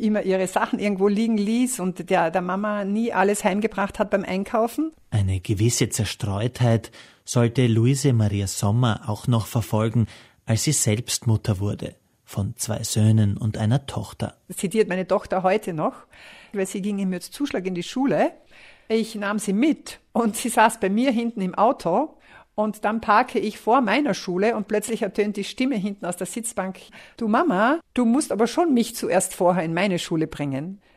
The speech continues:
Speaker 1: Also ich hatte nicht dran gedacht, weil ich nicht im Hier und Jetzt war.
Speaker 2: Seit sich Luise Maria Sommer nun seit einem Vierteljahrhundert mit Merktechniken befasst,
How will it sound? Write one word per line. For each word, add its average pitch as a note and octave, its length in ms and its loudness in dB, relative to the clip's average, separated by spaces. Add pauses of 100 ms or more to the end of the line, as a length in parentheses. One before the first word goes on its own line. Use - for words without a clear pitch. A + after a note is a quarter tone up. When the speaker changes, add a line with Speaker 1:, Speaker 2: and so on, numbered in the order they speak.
Speaker 1:
Also A3 200 4 (120)
ich B3 200 0
hatte B3 380 2
nicht A3 300 -2
dran G3+ 200 -2
gedacht, F3 340 -2 (100)
weil G3 140 4
ich G#3+ 80 0
nicht B3+ 180 -2
im B3+ 80 0
Hier C#4 260 2
und C#4 140 0
Jetzt - 340 -4
war. D3 280 -6 (240)
Speaker 2:
Seit A2+ 340 2
sich - 360 -2
Luise A#2+ 440 4
Maria G2+ 320 2
Sommer B2 460 2
nun G2+ 300 -2
seit - 280 -8
einem G2 260 -2
Vierteljahrhundert A#2 1160 2
mit - 200 -12
Merktechniken A2+ 840 -2
befasst, A2+ 540 -2